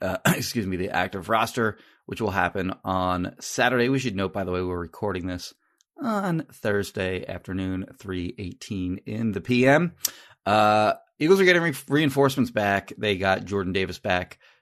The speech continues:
two weeks ago. They got Avonte Maddox back a week ago. Now they're getting Dallas Goedert back. They will soon also presumably be getting Chauncey Gardner-Johnson back. That won't happen until after the Cowboys game. Uh, who do we have coming back?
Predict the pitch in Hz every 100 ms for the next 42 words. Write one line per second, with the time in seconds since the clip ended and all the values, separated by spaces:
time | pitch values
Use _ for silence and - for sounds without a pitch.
0 | - 196 190 139 160 151 135 104 98 -
1 | - 92 - 92 87 90 - - - _
2 | - 92 87 - _ _ _ - 135 156
3 | 143 127 131 123 120 - - _ - 92
4 | 95 90 87 92 92 76 - 143 147 131
5 | 127 120 117 - _ _ _ _ 101 104
6 | 98 95 92 90 - 120 104 101 104 92
7 | 92 110 95 92 - _ 107 98 107 90
8 | 101 87 98 92 92 87 90 - - 95
9 | 87 92 87 95 143 147 139 127 123 120
10 | 117 104 101 101 92 95 92 90 95 92
11 | 87 92 85 - 117 113 113 110 98 110
12 | 104 101 95 - - _ _ _ - 98
13 | 95 95 175 208 175 135 131 131 147 131
14 | 113 104 107 107 107 104 -